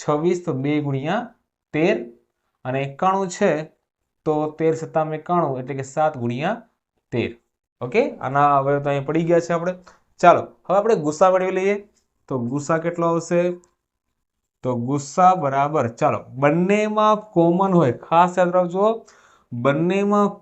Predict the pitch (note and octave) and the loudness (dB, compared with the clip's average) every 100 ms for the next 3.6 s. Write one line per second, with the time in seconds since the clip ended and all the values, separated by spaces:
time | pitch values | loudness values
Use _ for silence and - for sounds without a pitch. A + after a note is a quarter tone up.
0 | - D3 F3 G3 F3+ F3+ G#3+ A#3 - _ | -4 -2 0 2 4 4 4 -2 -14 _
1 | _ C3+ C3+ A#2 C3 E3 F3+ E3+ G3+ G#3 | _ -6 -2 -2 0 0 2 4 4 2
2 | - - C3 C3 C#3 D#3 D#3+ E3 D#3+ D3+ | -6 -8 -4 -4 -2 -2 -2 -2 -4 -2
3 | F3+ F3+ F#3 G3 F#3+ | -2 -2 -4 -6 -2